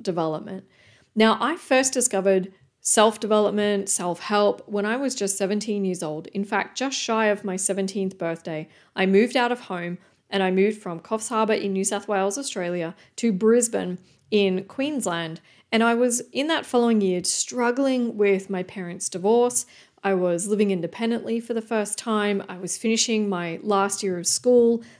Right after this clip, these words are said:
The pressure was on and I was starting to, I guess, buckle, and I was cracking a little bit under the surface.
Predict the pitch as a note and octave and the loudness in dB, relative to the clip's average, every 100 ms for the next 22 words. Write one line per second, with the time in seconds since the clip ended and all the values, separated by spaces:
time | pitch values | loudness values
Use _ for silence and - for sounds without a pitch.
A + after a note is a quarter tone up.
0 | - G#3+ - C#4+ C#4+ A3 G3+ F#3+ F#3 F3+ | -6 -4 0 0 2 2 2 0 -2 -4
1 | G3+ G3+ A3 B3+ B3+ B3 A3 G#3 G3+ G3 | -4 -2 0 -2 -2 -2 -2 -2 0 0
2 | G3 G#3+ C#4 C#4 A#3 F#3+ F#3+ F#3+ F3 - | 0 -2 -4 -4 -2 -2 0 -2 -2 -4
3 | F#3 F#3 - - A#3 A#3 A#3 G3 F#3+ F#3+ | -6 -6 -8 -2 -2 -2 -2 -2 0 0
4 | F#3+ - - _ - A3 G#3 F#3 F#3+ G3 | -2 -8 -12 _ -4 0 0 0 -4 -2
5 | F3+ F3+ - - | -4 -6 -8 -6